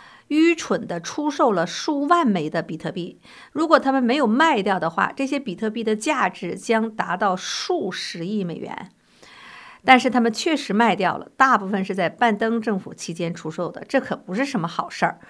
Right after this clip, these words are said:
他说，“从今天开始，美国将均-，遵循每一位比特币持有者都非常熟悉的规则，永远不要卖掉你的比特币。”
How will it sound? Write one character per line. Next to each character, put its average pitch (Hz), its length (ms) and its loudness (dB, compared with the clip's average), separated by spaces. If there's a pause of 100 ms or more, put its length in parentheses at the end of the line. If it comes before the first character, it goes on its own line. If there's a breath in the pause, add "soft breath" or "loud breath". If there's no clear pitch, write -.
(300 loud breath)
他 294 100 0
说 294 100 8
，“从 269 200 0
今 339 180 0
天 339 140 2
开 233 180 4
始， 226 240 -2
美 175 200 -2
国 175 180 -6
将 185 320 -2
均-， 285 320 -6
遵 320 220 0
循 208 200 -2
每 175 240 -2
一 170 240 -6
位 269 300 2 (240 loud breath)
比 175 220 -2
特 262 200 0
币 254 220 -2
持 - 180 -6
有 196 160 0
者 170 200 -8
都 175 120 -4
非 294 220 -4
常 240 200 -2
熟 170 300 -4
悉 208 140 -8
的 208 100 -4
规 180 220 -2
则， 160 300 -8 (280 loud breath)
永 196 380 0
远 226 260 2
不 175 120 -6
要 170 160 2
卖 175 240 2
掉 170 160 -2
你 160 80 -6
的 170 120 -8
比 170 160 -12
特 165 160 -4
币。” 208 300 -4